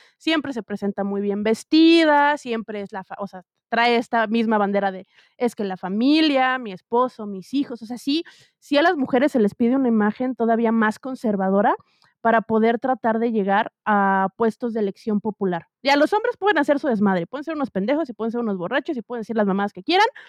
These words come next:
Simón, no hay pedo, pero la mujer sí tiene que tener una imagen muy seria, tiene que tener una imagen muy marcada, además, eh, como tú decías tú, Ricardo, ¿no? De, de, del caso de Nuevo León con Clara Luz,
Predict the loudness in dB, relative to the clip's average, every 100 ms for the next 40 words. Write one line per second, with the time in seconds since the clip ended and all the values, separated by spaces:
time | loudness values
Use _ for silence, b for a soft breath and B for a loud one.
0 | B B _ 0 2 2 2 -2 2 0
1 | 0 -4 -4 -2 -2 0 -2 -2 -4 -4
2 | -4 -6 -4 -4 -4 -4 -4 -6 -8 -8
3 | -6 -2 0 -2 -4 -10 -12 -10 -8 -6
4 | -6 -6 -4 -4 -2 -6 B B B -4
5 | 0 0 0 0 0 2 2 0 0 0
6 | -2 -12 -6 -4 -2 -4 -4 -4 -6 -6
7 | -8 -8 -8 -2 0 0 0 0 0 0
8 | -2 0 0 0 -2 -4 -4 -6 -4 -2
9 | -2 -2 -2 -2 0 0 0 -2 -2 -2
10 | 0 2 2 0 -8 -6 -4 -2 -2 -4